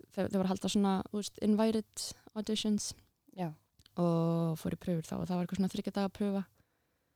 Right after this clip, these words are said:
Speaker 1: Og komst inn í þann flokk bara og, og, og þess vegna flutti ég til L A.
Speaker 2: Já.
Speaker 1: Og tók manninn með mér og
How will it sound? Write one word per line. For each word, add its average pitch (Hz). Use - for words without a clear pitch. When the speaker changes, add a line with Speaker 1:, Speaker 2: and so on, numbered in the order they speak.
Speaker 1:
Og 185
komst 202
inn 190
í 175
þann 175
flokk -
bara -
og, 92
og, -
og 52
þess 196
vegna 180
flutti 180
ég 170
til 170
L 170
A. 185
Speaker 2:
Já. 196
Speaker 1:
Og 180
tók 185
manninn 170
með 240
mér 233
og 101